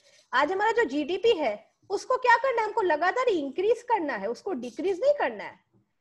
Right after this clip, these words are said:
Decrease करने से क्या हो जाएगा? Because देखो, population तो बढ़ रही है ना, Population तो इंक्रीज हो रही है, तो अगर growth को हम रोक देंगे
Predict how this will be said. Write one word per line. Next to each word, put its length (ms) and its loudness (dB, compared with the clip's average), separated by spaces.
Decrease 340 -2
करने 240 -2
से 120 -2
क्या 160 2
हो 120 4
जाएगा? 360 0
Because 300 -2
देखो, 180 2
population 560 0
तो 160 2
बढ़ 200 2
रही 180 -2
है 60 -6
ना, 120 -4
Population 440 -4
तो 80 -4
इंक्रीज 360 0
हो 100 0
रही 200 -4
है, 100 -2
तो 60 2
अगर 180 0
growth 320 4
को 200 -4
हम 180 2
रोक 220 6
देंगे 500 -4